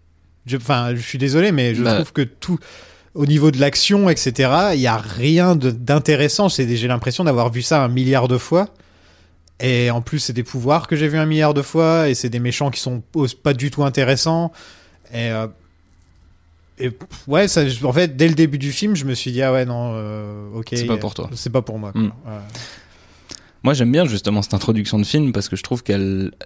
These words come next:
Speaker 2: surtout avec tous les flashbacks qui sont intercalés pour,
Speaker 1: Ouais, ça
Speaker 2: euh,
Speaker 1: aussi, ça,
Speaker 2: bah,
Speaker 1: ça, faut
Speaker 2: m-,
Speaker 1: en parler, quoi.
Speaker 2: m-, moi, j'ai bien aimé. Enfin, j'ai trouvé que ça
Speaker 1: Je trouve que le film aurait été bien mieux s'il avait été linéaire, quoi.
Speaker 2: Bah, en fait, je trouve que c'est bien d'amener ce côté, euh, de les ancrer, en fait, dans l'histoire de l'humanité pour montrer ce qu'ils ont
Speaker 1: Ouais, on le
Speaker 2: apporté.
Speaker 1: fait de manière linéaire.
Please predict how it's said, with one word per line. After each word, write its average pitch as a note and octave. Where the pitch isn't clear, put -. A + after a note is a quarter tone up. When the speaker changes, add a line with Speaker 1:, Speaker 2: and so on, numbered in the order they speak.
Speaker 2:
surtout -
avec B2
tous -
les G#2+
flashbacks A#2
qui -
sont G#2+
intercalés A2
pour, -
Speaker 1:
Ouais, G2+
ça F#2+
Speaker 2:
euh, F#2
Speaker 1:
aussi, B2
ça, -
Speaker 2:
bah, -
Speaker 1:
ça, G#2+
faut G#2+
Speaker 2:
m-, A#2
Speaker 1:
en A#2
parler, A#2
quoi. -
Speaker 2:
m-, A2+
moi, B2+
j'ai B2
bien B2+
aimé. D#3+
Enfin, G2+
j'ai G2
trouvé B2+
que B2+
ça G2+
Speaker 1:
Je G2
trouve G2+
que D#3
le C3+
film D3
aurait B2+
été A#2+
bien B2
mieux B2+
s'il A#2+
avait A2+
été A2
linéaire, G#2
quoi. -
Speaker 2:
Bah, G#2+
en C3
fait, G#3
je -
trouve F3+
que C#3+
c'est C3
bien D3+
d'amener C#3
ce -
côté, B2+
euh, G#2+
de G#2+
les A#2
ancrer, C3+
en C#3
fait, C#3+
dans A#2
l'histoire A#2+
de B2
l'humanité A#2+
pour A#2+
montrer B2
ce -
qu'ils A#2+
ont G3
Speaker 1:
Ouais, -
on A#3
le F3
Speaker 2:
apporté. C3+
Speaker 1:
fait E3
de F3+
manière C#3
linéaire. C3+